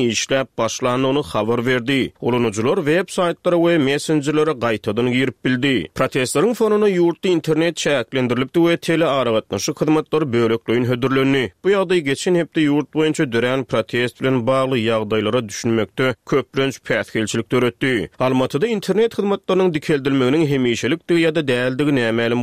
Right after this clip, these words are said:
galýar? Soňky bir näçe gün bäri internet beýlek şäherlerde, şol sany Nur Sultana günüň dowamyna bary ýogy bir näçe sagat el ýeterli boldy. Sekizinji ýanwarda elektron aragatnaşygynyň jogapkar hökümet ministri zorlukda aýyplanýan hüjümçileriň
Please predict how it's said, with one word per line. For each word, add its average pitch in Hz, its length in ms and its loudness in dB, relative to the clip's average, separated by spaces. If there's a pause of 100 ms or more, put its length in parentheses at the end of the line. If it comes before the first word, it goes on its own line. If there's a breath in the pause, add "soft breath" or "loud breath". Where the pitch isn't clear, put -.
galýar? 131 380 0
Soňky 117 360 -4
bir 165 80 0
näçe 196 340 0
gün 180 140 2
bäri 170 200 2
internet 135 560 -2
beýlek 117 300 0
şäherlerde, 131 840 0
şol 208 220 -2
sany 185 320 0
Nur 127 160 0
Sultana 120 520 -2
günüň 127 400 0
dowamyna 147 640 0
bary 113 380 0
ýogy 131 320 0
bir 110 80 -2
näçe 120 380 0
sagat 131 380 -2
el 107 120 0
ýeterli 113 420 0
boldy. 123 540 0
Sekizinji 135 540 -2
ýanwarda 208 400 0
elektron 185 460 0
aragatnaşygynyň 185 800 0
jogapkar 143 640 0
hökümet 135 480 -2
ministri 147 440 0
zorlukda 120 580 0
aýyplanýan 139 480 0
hüjümçileriň 113 720 0